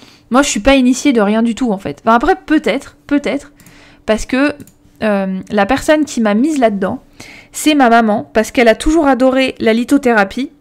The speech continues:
et la cartomancie. Donc la lithothérapie, c'est la thérapie par les pierres,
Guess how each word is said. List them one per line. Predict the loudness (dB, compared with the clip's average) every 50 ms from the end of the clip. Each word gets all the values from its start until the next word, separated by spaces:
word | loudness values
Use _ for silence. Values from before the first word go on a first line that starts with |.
| _ _ _
et | 2 2
la | 4 4 2
cartomancie. | 0 -2 -2 -2 -2 -2 -2 -2 -4 -6 -12 -16 -16 _ _ _ _
Donc | -10 -4 -2
la | -2 -2
lithothérapie, | -2 -4 -4 -4 -2 -2 0 0 -2 -4 -6 -8 -4
c'est | -4 -2 -2
la | -2 -2
thérapie | -2 -2 -2 -2 -4 -4 -6 -6
par | -4 -4
les | -4 -6
pierres, | -8 -8 -6 -4 -4 -4 -6 -8